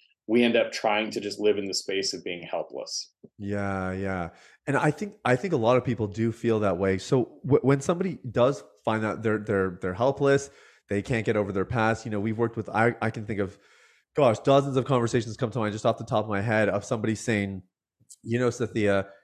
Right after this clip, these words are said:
Speaker 2: if I never had this porn addiction, I know that I would be doing so much better." You know, like, just living in that regret, stuck and, and kind of feeling that hopelessness of, like, "Man, I'm such a screw up. Man, I could have so much more."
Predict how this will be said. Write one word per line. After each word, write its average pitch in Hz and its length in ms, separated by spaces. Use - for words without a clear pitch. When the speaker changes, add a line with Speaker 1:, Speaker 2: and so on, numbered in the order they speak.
Speaker 2:
if 120 120
I 120 80
never 151 280
had 139 180
this 123 100
porn 117 300
addiction, 131 560
I 131 200
know 123 280
that 110 120
I 101 120
would 107 120
be 107 80
doing 101 220
so 98 180
much 92 220
better." 90 300
You 104 140
know, 104 100
like, 104 200
just 135 200
living 135 380
in 123 140
that 101 180
regret, 101 420
stuck - 500
and, 110 180
and 107 160
kind 131 160
of 123 100
feeling 127 220
that 107 140
hopelessness 107 640
of, 95 100
like, 92 280
"Man, 113 160
I'm 107 80
such 139 220
a 123 60
screw 104 340
up. 101 220
Man, 110 200
I 104 60
could 113 120
have 101 140
so 110 180
much 104 220
more." 95 520